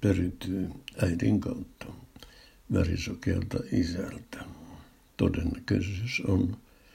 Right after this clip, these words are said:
viisikymmentä prosenttia. Joskus hyvin harvoin syntyy mies, jolla on, kuten naisella, kaksi Xää. Hän on siis X X Y.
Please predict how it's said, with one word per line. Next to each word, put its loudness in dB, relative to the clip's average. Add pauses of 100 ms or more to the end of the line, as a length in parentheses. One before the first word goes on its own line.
(260)
viisikymmentä 2
prosenttia. -10 (1700)
Joskus 0
hyvin 8
harvoin 0 (300)
syntyy 4
mies, 4
jolla 4
on, 0
kuten 4
naisella, 2 (380)
kaksi 0 (320)
Xää. -4 (960)
Hän 6
on 4
siis 0 (260)
X -2 (240)
X -2
Y. 6